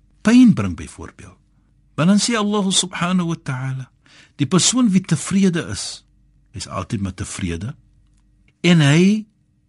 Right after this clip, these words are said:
toon geduld openbaar met alle ietsie wat hy getoets word van. "Wa shakara ni'amati," en hy toon dankbaarheid vir al sy seëninge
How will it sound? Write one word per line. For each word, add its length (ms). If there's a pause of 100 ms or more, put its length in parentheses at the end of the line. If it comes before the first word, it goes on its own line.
(240)
toon 240
geduld 800 (920)
openbaar 680 (1080)
met 220 (100)
alle 220 (100)
ietsie 360
wat 200
hy 40
getoets 600
word 280
van. 200 (880)
"Wa 100
shakara 480
ni'amati," 800 (840)
en 160
hy 140 (120)
toon 580
dankbaarheid 960
vir 240 (280)
al 260
sy 180
seëninge 720